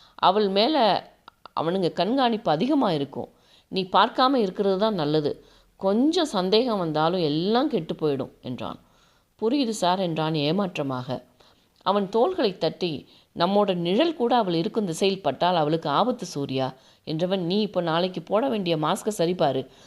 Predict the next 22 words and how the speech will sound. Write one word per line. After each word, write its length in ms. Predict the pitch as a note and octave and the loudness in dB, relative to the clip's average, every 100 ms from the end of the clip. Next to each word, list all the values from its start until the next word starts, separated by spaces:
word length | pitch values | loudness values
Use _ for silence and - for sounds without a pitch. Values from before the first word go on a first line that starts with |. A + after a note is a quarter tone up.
| - | -10
அதே 260 | - F3 C#4 | 0 2 2
மாதிரி 340 | G#3+ D#3+ F3 F3+ | 2 -2 -2 -2
டாக்ஸியில் 480 | F#3+ - D4+ A#3+ | -2 0 -2 0
போகும்போதும் 600 | F#3 F#3 E3+ D3+ D#3+ F3 - - _ _ | -2 -2 0 0 2 -2 -4 -18 _ _
ரொம்ப 380 | D3 G3+ C4 C4+ | 0 2 2 2
கவனமா 460 | F#3 F3+ F#3+ F#3 F3 | 4 2 2 2 0
இருக்கணும். 320 | C#3+ C#3+ C#3 - | 0 -4 -6 -4
அவகிட்ட 440 | - F3+ G3+ G#3+ G#3+ | 0 0 0 0 0
எதுவும் 300 | F#3 G#3+ A#3 | 0 0 0
பேச 360 | F#3+ A#3+ B3+ | 0 0 0
முயற்சி 320 | F3+ F3+ - | 0 0 -2
பண்ணாத. 440 | - C#3 C3 A2+ - - - _ _ - | -4 -4 -4 -4 -6 -10 -20 _ _ -8
கஷ்டமா 380 | F3 - C4+ | -4 0 2
தான் 120 | B3+ D4 | 2 0
இருக்கும், 320 | G3+ G#3 F#3 | 0 -2 0
வேற 160 | E3+ | 0
வழி 260 | D3 D#3+ G#3+ | 2 0 0
இல்லை," 200 | F#3+ D3+ | 0 0
என்றான். 360 | B2 A#2 F#2 - _ _ _ | -2 -4 -6 -8 _ _ _
"சரி 260 | - F#3+ A#3+ | -2 0 2
சார், 320 | G#3+ F3 D#3+ - _ | 2 0 0 -10 _
ஆனா 200 | - F3+ | -6 -4